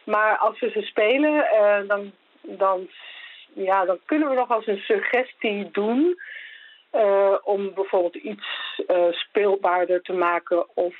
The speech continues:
een andere noot, eh, te spelen die dan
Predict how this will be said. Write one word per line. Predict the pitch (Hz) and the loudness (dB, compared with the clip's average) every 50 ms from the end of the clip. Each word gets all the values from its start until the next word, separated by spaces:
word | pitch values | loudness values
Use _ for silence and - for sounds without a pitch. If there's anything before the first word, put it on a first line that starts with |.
| - - | -14 -8
een | - - 185 170 175 175 165 160 165 - - | -4 -4 -2 -2 -2 -2 -2 -2 -4 -6 -4
andere | _ - 175 180 180 175 175 175 170 165 165 165 160 165 160 165 170 175 | _ -2 -2 0 0 2 2 4 4 4 2 2 0 -2 -2 -4 -2 0
noot, | 180 185 190 196 202 196 - - - - - | 0 2 2 2 2 0 -2 -6 -10 -4 -4
eh, | 214 - - - 190 185 185 175 175 175 175 | -4 -2 0 0 0 2 2 2 2 0 -2
te | - - - - - _ _ _ | -6 -12 -14 -14 -16 _ _ _
spelen | _ - 202 196 196 196 202 196 190 185 185 180 | _ -2 0 2 2 2 2 2 2 2 2 0
die | 185 190 185 | -2 -2 0
dan | 175 175 170 170 | 2 2 0 0